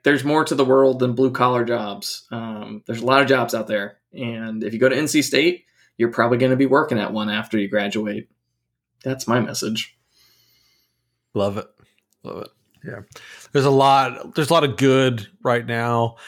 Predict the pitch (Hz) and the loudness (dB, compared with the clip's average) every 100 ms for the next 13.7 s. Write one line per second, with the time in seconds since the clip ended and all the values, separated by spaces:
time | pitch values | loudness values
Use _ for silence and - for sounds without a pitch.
0 | - - 101 135 143 131 120 127 120 117 | -20 -10 -2 0 0 0 2 2 2 0
1 | 104 131 135 160 165 151 131 131 - 135 | -2 0 2 2 2 0 -2 -2 -2 -2
2 | 135 127 120 127 123 113 123 113 110 - | 2 0 0 0 0 0 -2 -2 -6 -10
3 | _ _ _ _ _ _ _ _ _ _ | _ _ _ _ _ _ _ _ _ _
4 | _ _ - 143 151 135 131 135 131 117 | _ _ -4 0 2 4 4 4 2 4
5 | 120 123 127 120 120 - _ _ _ _ | 4 4 4 2 0 -4 _ _ _ _
6 | - 117 117 147 143 113 123 127 127 110 | -6 -6 -2 0 2 2 2 2 2 2
7 | 120 123 120 110 127 131 120 120 - - | 2 4 2 0 0 0 0 0 -2 -2
8 | 123 113 113 113 110 104 101 101 98 - | 2 4 4 2 0 -2 -4 -4 -8 -18
9 | - _ 113 101 - _ _ _ _ - | -20 _ -8 -8 -10 _ _ _ _ -10
10 | 123 127 135 117 123 117 120 117 107 117 | 0 2 2 2 0 2 2 2 0 -2
11 | 110 113 110 104 113 107 110 - 107 98 | 0 -2 -2 -2 -2 -2 -4 -2 -2 -2
12 | 110 104 104 104 131 131 127 110 113 107 | -4 -4 -4 0 0 0 -2 0 0 0
13 | 110 107 104 110 107 104 | -2 -2 -2 0 -2 -4